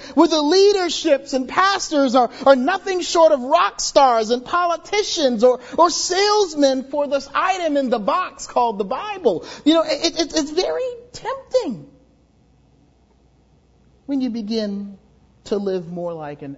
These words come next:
agnostic in your heart. It gets very tempting. Um, and, and it helps you understand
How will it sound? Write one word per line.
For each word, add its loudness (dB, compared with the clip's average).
agnostic -16
in -12
your -12
heart. -18
It -16
gets -10
very -8
tempting. -12
Um, -16
and, -16
and -16
it -16
helps -12
you -2
understand -6